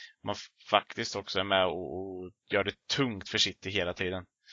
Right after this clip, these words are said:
Det är inte lätt att ta sig igenom, det är inte lätt att, att, att försvara mot oss heller, och det, nej,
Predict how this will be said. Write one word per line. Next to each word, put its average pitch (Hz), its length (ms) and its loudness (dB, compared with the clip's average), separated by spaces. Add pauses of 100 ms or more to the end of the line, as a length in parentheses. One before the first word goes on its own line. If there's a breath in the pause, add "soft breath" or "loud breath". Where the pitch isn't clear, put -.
(360 loud breath)
Det 110 80 6
är 110 40 8
inte 104 180 2
lätt 107 320 6
att 101 80 -6
ta 98 120 2
sig 101 160 -2
igenom, 92 300 2
det 98 80 6
är 98 40 4
inte 95 220 -4
lätt 95 320 0
att, 92 60 -2
att, 95 800 -4
att 90 60 -12
försvara 98 440 4
mot 92 220 -4
oss 92 140 -6
heller, 90 360 2
och 87 240 -2
det, 92 260 0
nej, 107 260 6